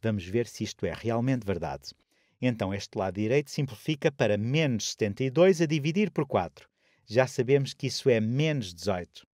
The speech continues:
Então, isto é igual a menos dezoito mais dois. Isto é aquilo em que a equação se transforma.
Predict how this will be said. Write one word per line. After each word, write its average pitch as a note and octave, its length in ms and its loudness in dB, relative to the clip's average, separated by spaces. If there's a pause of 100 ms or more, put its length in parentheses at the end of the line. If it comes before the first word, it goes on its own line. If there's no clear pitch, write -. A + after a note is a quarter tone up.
(420)
Então, G#2 400 -4
isto - 260 -10
é A2 80 2
igual A2 520 2
a F#2 80 -4
menos F#2+ 520 -4
dezoito G3+ 720 2 (300)
mais D3 460 0
dois. E2+ 460 -6 (580)
Isto F#3 640 -2 (180)
é G2+ 160 -4
aquilo G3+ 480 0
em B2 120 2
que F#3 120 -2
a - 20 -2
equação G3 480 0
se - 100 -10
transforma. F2+ 720 -4